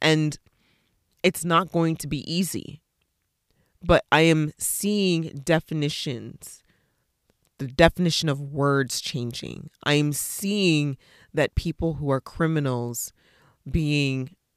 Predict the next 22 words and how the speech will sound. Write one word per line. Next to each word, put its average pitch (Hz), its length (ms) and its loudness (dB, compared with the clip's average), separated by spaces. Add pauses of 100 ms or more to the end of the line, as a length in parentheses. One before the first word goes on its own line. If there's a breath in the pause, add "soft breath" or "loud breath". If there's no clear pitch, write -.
(280)
put - 240 -2
on 143 140 0
pedestals 131 880 -4 (100)
and 131 440 -2
those 147 520 2
who 131 400 -2
have 147 200 -6
good 160 160 2
intentions 147 640 0
are 135 60 -2
being 127 260 -2
vilified. 123 720 -2 (600 soft breath)
We 165 140 8
are 165 100 10
literally 190 460 6
seeing 156 720 0 (500)
history 170 540 2
being 147 480 0
rewritten 156 600 2
as 143 260 -2
we 135 100 -2
speak. - 600 -4